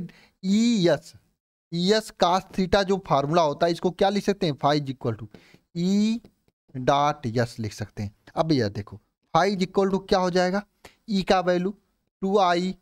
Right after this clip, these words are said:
प्लस फोर जे प्लस सेवन के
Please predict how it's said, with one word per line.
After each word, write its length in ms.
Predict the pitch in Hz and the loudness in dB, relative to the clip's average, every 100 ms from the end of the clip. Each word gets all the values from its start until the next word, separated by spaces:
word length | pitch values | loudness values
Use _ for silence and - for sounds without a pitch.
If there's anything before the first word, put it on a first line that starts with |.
| _ _ - | _ _ 0
प्लस 240 | 147 147 - | 0 -2 -12
फोर 360 | - 165 185 190 | -2 2 2 0
जे 360 | 160 175 175 175 _ _ _ _ 143 | 0 2 2 -2 _ _ _ _ -2
प्लस 260 | 135 - _ _ _ _ _ _ _ - | -2 -4 _ _ _ _ _ _ _ -2
सेवन 360 | 165 165 175 170 170 | 0 2 0 -4 -4
के 200 | 117 | -6